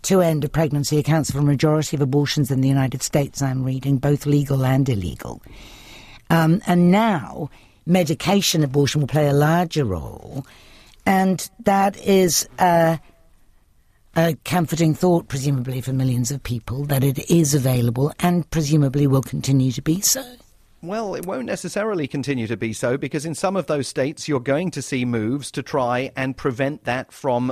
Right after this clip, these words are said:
Speaker 2: occurring. And, uh, of course, they will then give rise to fresh action that may eventually, uh, be considered by the U S Supreme Court. Uh, it's perfectly possible that for the foreseeable future, uh, that may remain an option.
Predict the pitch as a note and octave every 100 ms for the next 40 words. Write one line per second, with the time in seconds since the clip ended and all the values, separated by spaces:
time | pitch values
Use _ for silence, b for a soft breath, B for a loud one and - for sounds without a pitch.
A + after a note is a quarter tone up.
0 | - C3+ - G3+ A#3 A2 C#2+ F2 - A2+
1 | G#2 G2+ B2 A2 A#2+ - A2+ - G2+ A2
2 | A2 G2+ G#2 A#2+ A2 G#2 G2+ G2+ G#2 B2
3 | B2+ - A#2 - B2 A2 - A#2 A2+ G2
4 | D#3 F#3 G#2+ G#2+ A2 G#2+ G#2 A2+ B2 -
5 | B2 A2+ A#2 - B B B C3+ A#2+ C3+
6 | C3+ A#2+ C3 B2 D3+ C3 B2 A#2 C3 B2+
7 | C3 - B2 B2+ C3 B2 - - A#2+ -
8 | C3 A#2+ - G3 G2+ C#2 - B B B
9 | C#3 A#2+ A2 - G2+ - C#3 A#2 A2 G#2+
10 | B2 A2+ A#2 G2+ G2+ A2 _ b - B2+
11 | A2+ A#2 A2+ - A#2+ - F#3+ G3+ C#3 G2+
12 | F2+ - G#2+ G#2 - F2+ A#2 - B B
13 | C3+ A2+ A2 G#2+ A2+ G2+ G#2 B2 A#2 A2+
14 | A2+ B2 B2 A2+ A#2 A2+ A#2+ A#2 A2+ A2
15 | - A2+ A2 D3 - - A#2+ C#2+ F2+